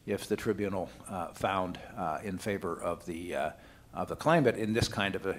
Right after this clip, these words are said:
in this kind of a situation, just because the, uh, I, I, again, I don't know who the arbitrators are, but this is very well established, I think, under international law, entirely apart from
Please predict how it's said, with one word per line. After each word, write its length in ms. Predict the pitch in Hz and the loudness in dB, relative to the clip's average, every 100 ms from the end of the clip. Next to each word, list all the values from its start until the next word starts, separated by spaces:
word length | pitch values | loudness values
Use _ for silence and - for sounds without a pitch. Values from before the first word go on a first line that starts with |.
| - | -4
in 160 | 110 | -2
this 140 | 104 - | -2 -2
kind 280 | - 92 | -2 -2
of 80 | 85 | -2
a 60 | 85 | -4
situation, 640 | - 92 87 110 143 107 | -4 -4 0 2 2 0
just 180 | 107 - | -6 -4
because 340 | 101 107 98 | -4 -4 -4
the, 160 | 98 95 - - - - - - - - | -4 -6 -8 -16 -18 -20 -20 -20 -16 -6
uh, 440 | 92 82 90 90 - | -4 -4 -6 -8 -2
I, 100 | 85 | -2
I, 200 | - 98 - | 0 0 2
again, 220 | 110 101 | 2 2
I 120 | 90 | 4
don't 180 | 101 98 | 4 4
know 100 | 95 | 4
who 140 | 107 | 4
the 180 | 98 92 | 2 2
arbitrators 600 | 95 104 110 104 90 92 | 2 2 2 0 -2 2
are, 260 | 123 120 85 | 8 8 8
but 160 | 101 | 2
this 220 | - 113 104 | -6 -6 -4
is 100 | 98 | 0
very 240 | 110 104 | 2 2
well 220 | 92 92 | 2 0
established, 500 | - 110 101 95 90 | 0 2 2 0 -4
I 80 | 92 | -4
think, 240 | 85 95 | -4 -4
under 260 | 92 87 87 | -2 -2 -2
international 520 | 90 95 90 95 98 | -4 -6 -6 -6 -4
law, 100 | 95 | -2
entirely 380 | 85 - 95 85 | 0 2 0 0
apart 320 | 80 - 95 | 4 6 6
from 240 | - 87 | 2 -4